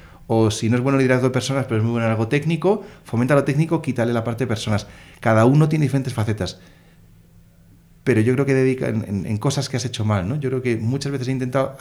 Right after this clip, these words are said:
tener gente de trescientos sesenta o mejorar en lo que no son buenos, etcétera, y va más de, a partir de cierta edad, agarra lo que tienen bueno y potencialo por cien.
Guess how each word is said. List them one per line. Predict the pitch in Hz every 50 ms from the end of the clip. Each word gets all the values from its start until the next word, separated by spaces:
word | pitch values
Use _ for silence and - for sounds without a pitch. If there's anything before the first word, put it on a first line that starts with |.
| - - -
tener | - 120 123 117
gente | - - 139 131 - 135
de | 127
trescientos | - 107 - 127 127 123 113
sesenta | - 113 - 147 147 139 131 139 139 135 139 135 - - - - - -
o | - 113
mejorar | 113 110 110 - - 117 117 127 127 127 127
en | 123 123
lo | 123
que | 117 120
no | 113
son | 110 113 120 120 120
buenos, | 123 123 123 110
etcétera, | 120 110 - 131 127 131 131 147 147 - - - - - - - -
y | - 113 113
va | 120 123
más | 123 123 127 131 139 127 131
de, | 147 147 151 - - - - - - - - - - - - - - -
a | - -
partir | 87 87 92 113 113
de | 110
cierta | - 113 - 110 107
edad, | 113 147 180 - -
agarra | 113 107 110 120 123 120
lo |
que | 120 117
tienen | 120 117 117 113 113
bueno | 127 139 165
y | 165
potencialo | 156 - - 104 110 120 123 107 - 120 143 131
por | 131 -
cien. | - - 113 107 90 76 -